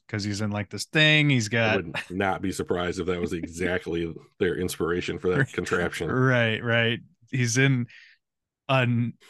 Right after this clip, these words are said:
Speaker 1: not, what is it? Does it shut down Jedi powers? It must do that, right?
Speaker 2: So about the only thing that has any effect on a, a Jedi or a Force user's ability to touch and use the Force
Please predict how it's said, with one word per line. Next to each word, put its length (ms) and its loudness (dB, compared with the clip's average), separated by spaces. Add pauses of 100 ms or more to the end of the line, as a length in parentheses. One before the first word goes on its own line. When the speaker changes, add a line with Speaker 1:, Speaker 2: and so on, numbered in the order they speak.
(1000)
Speaker 1:
not, 640 4 (680)
what 220 4
is 120 6
it? 120 0
Does 180 6
it 80 2
shut 260 4
down 440 6
Jedi 340 4
powers? 640 -2
It 100 0
must 300 2
do 200 0
that, 360 -4
right? 300 -6 (880)
Speaker 2:
So 140 0
about 160 4
the 100 4
only 240 4
thing 540 2 (180)
that 580 -2 (840)
has 180 0
any 200 4
effect 400 0
on 120 0
a, 120 -6 (260)
a 100 -4
Jedi 600 2
or 180 -2
a 40 -4
Force 340 0
user's 300 0
ability 380 0
to 100 -6
touch 360 -2
and 140 -2
use 220 -4
the 100 -12
Force 460 -2